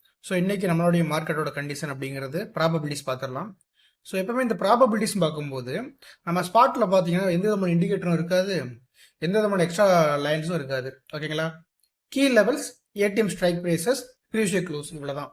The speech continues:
இந்த மூணு வச்சு தான் நம்ம என்ன பண்றோம், ட்ரேட் பண்றோம். எந்த விதமான லாகிங் இண்டிகேட்டர் கிடையாது, எந்த விதமான இமேஜினரி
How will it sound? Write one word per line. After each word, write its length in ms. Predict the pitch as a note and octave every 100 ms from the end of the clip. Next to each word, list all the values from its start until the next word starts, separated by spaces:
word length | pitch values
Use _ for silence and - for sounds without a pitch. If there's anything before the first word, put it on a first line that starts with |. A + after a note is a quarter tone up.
| _
இந்த 140 | C#3+ D3+
மூணு 200 | F3 G3+
வச்சு 160 | F#3
தான் 100 | G#3+
நம்ம 100 | G3
என்ன 100 | E3+
பண்றோம், 260 | D#3+ E3 F3+
ட்ரேட் 200 | F3 F3
பண்றோம். 340 | E3 C3+ C3+ A#2 _ _ _ _ -
எந்த 120 | D#3+
விதமான 240 | G3 F#3 E3
லாகிங் 320 | F3 F#3 F#3+
இண்டிகேட்டர் 360 | F3 F#3 E3 D#3+
கிடையாது, 340 | E3 D#3+ D#3+ D#3+ D#3 - - -
எந்த 160 | D3+ G3+
விதமான 280 | G3 F3+ E3
இமேஜினரி 420 | G3 G3 F#3